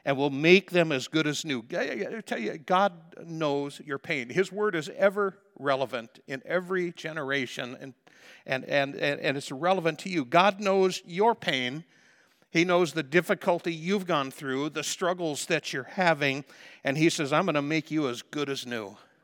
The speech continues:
He's gonna revamp you from the ground up. Somebody say amen. And then he goes on to say, and I love this, this is how the, uh, the Message Bible says, "They'll get a fresh start,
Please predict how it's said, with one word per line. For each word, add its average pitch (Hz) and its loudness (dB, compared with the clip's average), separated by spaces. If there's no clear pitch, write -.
He's 175 -8
gonna 151 0
revamp 156 -4
you 156 -2
from 120 -4
the 113 -6
ground 127 -4
up. 110 2
Somebody 160 -2
say 139 -8
amen. 120 -8
And 143 6
then 202 8
he 202 6
goes 175 8
on 185 10
to 165 0
say, 156 0
and 139 0
I 147 8
love 160 6
this, 131 2
this 143 -4
is 143 -12
how 147 6
the, 135 0
uh, 139 -2
the 139 -8
Message 139 -6
Bible 135 -4
says, 135 -2
"They'll 156 6
get 160 10
a 151 8
fresh - -2
start, 104 -6